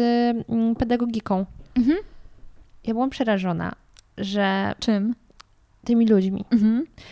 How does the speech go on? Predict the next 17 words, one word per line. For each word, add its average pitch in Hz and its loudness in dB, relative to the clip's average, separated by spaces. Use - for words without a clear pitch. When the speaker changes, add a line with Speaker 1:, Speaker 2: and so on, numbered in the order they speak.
Speaker 1:
Byłam 254 4
przerażona 269 2
tym, 269 2
że, 247 4
e, 220 2
na 220 -2
przykład - 0
na 233 6
psychologii 208 2
rozwojowej 190 0
mnie 226 4
niektóre 226 2
tematy 220 0
absolutnie 202 -2
poruszyły 180 -2
Speaker 2:
Mhm. 196 0
Speaker 1:
i 196 0